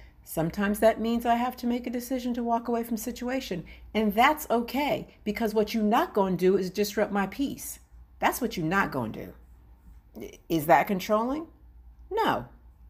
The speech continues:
It's called setting boundaries and protecting my peace, and I highly, highly recommend it.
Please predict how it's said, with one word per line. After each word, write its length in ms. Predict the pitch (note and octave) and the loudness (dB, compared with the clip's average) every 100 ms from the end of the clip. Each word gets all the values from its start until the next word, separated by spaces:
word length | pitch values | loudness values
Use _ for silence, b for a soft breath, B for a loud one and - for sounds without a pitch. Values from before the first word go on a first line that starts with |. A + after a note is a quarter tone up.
| - | -10
It's 160 | G#3+ - | -8 -4
called 260 | A#3+ G#3+ | -2 -2
setting 320 | - A#3 A#3+ | 0 0 2
boundaries 480 | G#3 A3 A#3+ F3 C#3+ | 2 2 2 0 -2
and 100 | E3 | -6
protecting 480 | E3 - G3 G3+ F3 | -8 0 0 0 -4
my 140 | E3 | -4
peace, 360 | D3+ - F#3+ B2+ | -6 -6 -6 -4
and 200 | D3 D3+ | -4 -2
I 160 | D3 D#3+ | -2 -4
highly, 840 | - - - A#3 F#3+ B2+ B2 - - - - - - | -6 -14 0 2 2 -2 -6 -10 -18 -20 -20 -20 -20
highly 720 | - - - C#3 - - - - - - - | -16 -4 0 2 0 -8 -14 -18 -20 -20 -12
recommend 480 | A#2 A#2 D3+ A2 G2+ | -8 -4 -2 -2 -4
it. 140 | G#2 | -8